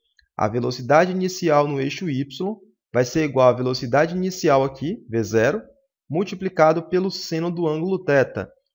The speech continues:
Isso porque, se você observar, V Y está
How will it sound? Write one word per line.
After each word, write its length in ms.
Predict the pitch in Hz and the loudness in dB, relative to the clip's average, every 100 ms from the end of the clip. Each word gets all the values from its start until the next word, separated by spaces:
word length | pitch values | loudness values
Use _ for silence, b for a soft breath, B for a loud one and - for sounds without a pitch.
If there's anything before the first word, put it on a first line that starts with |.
| - | -16
Isso 200 | 120 147 | -12 -6
porque, 520 | 226 233 131 156 - _ - | -6 -2 -4 -4 -8 _ -16
se 160 | - | -10
você 240 | 139 139 143 | -6 -2 -2
observar, 680 | 135 170 196 120 127 156 - - | -4 -2 -2 2 2 2 -4 -16
V 180 | 120 165 | -4 0
Y 500 | 147 165 - 170 160 | 0 -4 -10 -8 -6
está 500 | - - 131 160 | -6 2 4 2